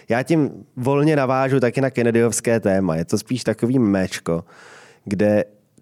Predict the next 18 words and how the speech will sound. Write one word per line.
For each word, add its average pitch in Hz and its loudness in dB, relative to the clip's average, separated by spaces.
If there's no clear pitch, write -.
člověk 113 0
píše, 92 -2
že 92 -4
pracuje 113 0
v 117 -4
McDonaldu 98 0
a 101 -6
že 104 2
měli 113 2
kartičky, 101 -4
které 101 -4
dávali 101 2
zákazníkům, 104 0
kterým 101 -2
nějak 107 -2
pokazili 104 -2
jejich 107 0
objednávku. 95 -2